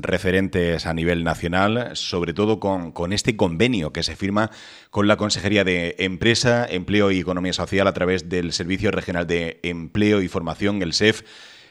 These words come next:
La Cámara de Comercio de Lorca va a mejorar las oportunidades de empleo y el emprendimiento entre los jóvenes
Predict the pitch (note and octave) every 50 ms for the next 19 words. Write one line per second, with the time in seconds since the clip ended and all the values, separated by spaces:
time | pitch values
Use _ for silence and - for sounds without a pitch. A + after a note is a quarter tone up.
0 | _ - _ F#2 F#2 G2+ - A#2+ A#2+ B2 A#2+ A#2 A2+ G2 G2+ G#2 G#2+ G2+ F#2 -
1 | G#2 G2+ G2 F#2+ F#2 F2+ F2 F2 E2 D2+ E2+ E2 F2+ F#2+ F#2 G2 G#2 A2 G2+ -
2 | A#2 A2+ A#2 A#2 B2 - G#2 F2+ F#2+ G2 F#2+ F#2 - - F#2+ G2 G2 G2 F#2+ F#2
3 | F#2 F#2+ G2 F#2+ F2 - - F#2+ F#2 F#2 F#2 - - F#2 F#2 F2+ F2+ F#2 F2+ D#2+
4 | D#2+ D2+ D2 - F2 E2 E2+ E2+ D2+ F#2+ G#2 G#2 G#2 G#2+ G2 F#2 F2+ F2+ F2 F2
5 | A2 G#2+ F#2+ F#2 F2 F2+ F2+ F2 - F#2+ F#2 E2+ D#2 E2 D#2+ E2 D#2+ - G2+ G2
6 | G2+ G2+ G#2 G#2+ G#2 -